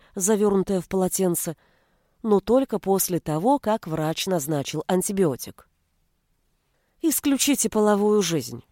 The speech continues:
Тщательно соблюдайте гигиену наружных половых органов. Как можно скорее обратитесь к врачу-урологу для обследования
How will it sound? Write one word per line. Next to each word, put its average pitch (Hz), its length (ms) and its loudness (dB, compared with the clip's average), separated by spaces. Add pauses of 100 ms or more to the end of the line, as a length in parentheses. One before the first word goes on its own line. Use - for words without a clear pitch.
(720)
Тщательно 190 540 2
соблюдайте 190 640 2
гигиену 208 540 0
наружных 147 600 -4
половых 156 460 -4
органов. 143 560 -2 (1300)
Как 233 160 -4
можно 247 380 4
скорее 240 360 2
обратитесь 214 480 -2
к - 60 -14
врачу-урологу 202 960 2
для 143 180 -2
обследования 143 840 -2